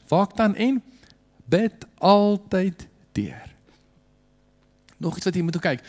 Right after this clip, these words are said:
So hoekom sê ek vanmôre verander? Kom ons verander so bietjie, dat ons meer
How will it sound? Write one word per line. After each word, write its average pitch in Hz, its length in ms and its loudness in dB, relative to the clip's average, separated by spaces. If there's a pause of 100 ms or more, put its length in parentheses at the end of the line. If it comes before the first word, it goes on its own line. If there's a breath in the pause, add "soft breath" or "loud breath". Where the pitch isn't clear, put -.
(160 loud breath)
So - 140 -2
hoekom 202 200 0
sê 226 120 0
ek 190 80 -4
vanmôre 208 240 4
verander? 180 480 0 (340 loud breath)
Kom 233 120 -4
ons 285 120 2
verander 254 400 4
so 196 180 4
bietjie, 123 380 -4
dat 147 160 -4
ons 175 160 -2
meer 208 480 4